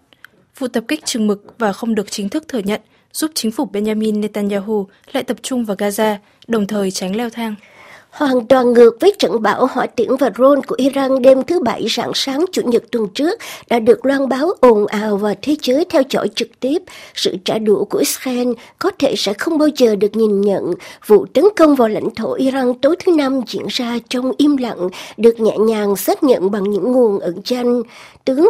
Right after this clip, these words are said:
Speaker 2: về hưu Admiral nhận xét, logic của vụ oanh kích là để Iran hiểu rằng chúng tôi có thể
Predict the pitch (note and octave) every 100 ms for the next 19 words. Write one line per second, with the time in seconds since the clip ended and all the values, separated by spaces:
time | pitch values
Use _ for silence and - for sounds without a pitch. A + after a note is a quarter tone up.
0 | F#4 A3+ - B3+ C4 C4+ B3+ B3 _ _
1 | - C4 C4+ C4 B3+ B3 B3 A#3 F3+ -
2 | - C4 F4+ - - - D#4 D4 F#4+ G#4
3 | - A#3+ A3 - C4+ C4+ G4 - A3+ F#3
4 | - D4 C4 C#4 B3+ B3 A3+ A3+ B3+ G#3+
5 | G3+ - - - C4+ D#4 B3 A#3+ G#3+ G#3
6 | G3